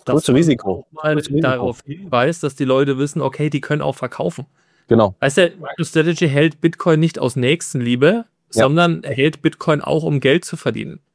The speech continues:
Speaker 1: So
Speaker 2: Ja.
Speaker 1: wie jeder andere auch logischerweise im Markt ist, um Geld zu verdienen.
Speaker 2: Ja.
Speaker 1: Also man muss sich auch darauf einstellen, dass mehr Verkäufe von MicroStrategy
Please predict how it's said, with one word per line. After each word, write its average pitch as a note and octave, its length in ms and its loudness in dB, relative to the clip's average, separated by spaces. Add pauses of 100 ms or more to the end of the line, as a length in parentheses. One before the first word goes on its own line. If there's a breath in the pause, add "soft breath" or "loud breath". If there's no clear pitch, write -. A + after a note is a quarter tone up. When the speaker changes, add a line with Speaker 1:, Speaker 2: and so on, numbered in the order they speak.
(120)
Speaker 1:
So - 120 0
Speaker 2:
Ja. - 80 6
Speaker 1:
wie C#3+ 60 2
jeder D3+ 360 4
andere D#3+ 440 0
auch D3+ 260 2
logischerweise C#3+ 640 0
im C3+ 160 -4
Markt A#2+ 320 0
ist, D3 120 -6
um C#3 100 -4
Geld C#3 240 0
zu E3 140 -6
verdienen. A2+ 440 -8 (400 loud breath)
Speaker 2:
Ja. A#2 80 -8
Speaker 1:
Also C3 200 -2 (200)
man B2 140 2
muss F3 200 4
sich F3 120 2
auch E3 100 2
darauf D3+ 300 0
einstellen, D#3+ 420 0
dass C#3 220 -2
mehr D3 220 2
Verkäufe C3+ 500 -2
von C3 100 -6
MicroStrategy C3 960 -2